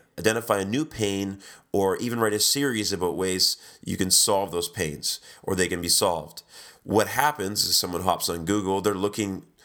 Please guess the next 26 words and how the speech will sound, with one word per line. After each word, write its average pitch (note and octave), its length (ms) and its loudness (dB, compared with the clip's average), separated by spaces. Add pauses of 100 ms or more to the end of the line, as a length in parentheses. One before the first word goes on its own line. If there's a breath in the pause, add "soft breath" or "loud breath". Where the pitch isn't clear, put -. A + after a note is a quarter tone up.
(100)
for - 140 -2
really G2+ 260 0
a F2 60 0
pill F2+ 240 0
for - 120 -10
that F2 200 0
pain. G#2+ 320 -2
They E2+ 120 -2
search - 320 -2
for A#2 200 0
it, A2+ 80 -8
they F#2 120 -4
find G2 340 0
your G2 100 -2
blog, F2+ 420 0 (160 loud breath)
or G2+ 140 2
it's - 160 -8
passed A#2+ 460 -2
on A#2 260 0
through F#2 200 -4
networks. F#2 600 0 (400 loud breath)
And A2 120 0
so - 120 2
what A2 140 0
occurs E3 460 0
here F#2 300 0